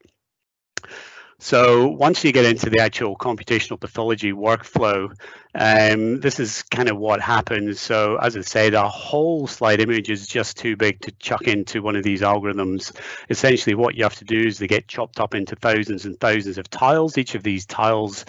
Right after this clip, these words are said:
can be of different sizes of pixels. The standard size that is used is usually about two fifty-six by two fifty-six, uh, pixels. So you end up with, you know, if you've got about a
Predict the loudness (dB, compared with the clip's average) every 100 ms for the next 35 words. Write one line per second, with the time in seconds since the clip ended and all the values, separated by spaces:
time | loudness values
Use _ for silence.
0 | -18 -20 -8 -2 2 2 2 -2 -2 0
1 | 0 0 -4 -6 -4 -2 -2 -2 -2 -8
2 | 0 2 2 0 -2 2 2 0 -6 -8
3 | -6 -4 -2 -4 -8 -10 -8 -4 -2 -2
4 | -6 -8 -8 -8 -12 -10 -8 -10 -8 -8
5 | -4 -6 -6 -10 -10 -8 -8 -8 -14 -14
6 | -18 -12 -2 2 2 2 -2 2 2 2
7 | 0 2 4 4 4 0 0 -4 -4 -4
8 | -4 -4 -4 -4 -4 -4 -4 -8